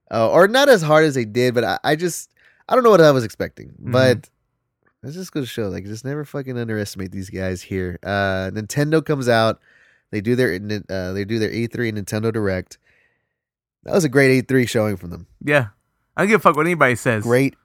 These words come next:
Speaker 1: E three showing from them.
Speaker 2: Kotaku.
Speaker 1: They hit us with, uh, they hit us with, uh, fuck, man, I, I can't even say
Speaker 2: Well,
Speaker 1: they,
Speaker 2: they kicked
Speaker 1: they,
Speaker 2: it off
Speaker 1: they
Speaker 2: with,
Speaker 1: show-
Speaker 2: like, some, like,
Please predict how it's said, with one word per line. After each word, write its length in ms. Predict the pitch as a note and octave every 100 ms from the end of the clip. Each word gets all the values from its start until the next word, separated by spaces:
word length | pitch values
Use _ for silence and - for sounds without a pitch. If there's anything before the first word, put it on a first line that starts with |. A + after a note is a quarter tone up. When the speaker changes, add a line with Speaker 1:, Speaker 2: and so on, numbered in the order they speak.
| -
Speaker 1:
E 180 | A#2+ A#2
three 200 | A2 A2
showing 340 | - G2 F#2+
from 140 | E2+ B1
them. 180 | G1+ - _ _ _ _ _ _ _ _ _ _ _
Speaker 2:
Kotaku. 100 | - G#2+
Speaker 1:
They 140 | A#2+
hit 180 | B2+ C3
us 200 | C3 A#2+
with, 240 | A#2 -
uh, 340 | A2 G#2+ G2+ F#2
they 100 | A#2
hit 120 | D3
us 120 | D#3 C#3+
with, 200 | C#3+ A#2+
uh, 340 | A#2+ A2 G2+ F2+ F#2 _ _ _ _ _ _ _ _ _ _ _
fuck, 320 | D3 C#3+ -
man, 220 | G2 G#2+
I, 240 | A2 A2+ A#2+
I 40 |
can't 180 | - D3+
even 180 | B2+ G2+ _ _ _ -
say 160 | D3
Speaker 2:
Well, 100 | C3+
Speaker 1:
they, 60 | C#3
Speaker 2:
they 80 | G3
kicked 200 | - B2+
Speaker 1:
they, 40 |
Speaker 2:
it 60 | F#3+
off 140 | C3+
Speaker 1:
they 40 | G3
Speaker 2:
with, 80 |
Speaker 1:
show- 40 | D#3
Speaker 2:
like, 180 | D3+ B2+
some, 800 | - C#3+ B2+ A#2+ A#2 A#2 A2+ A#2
like, 280 | A2+ A2+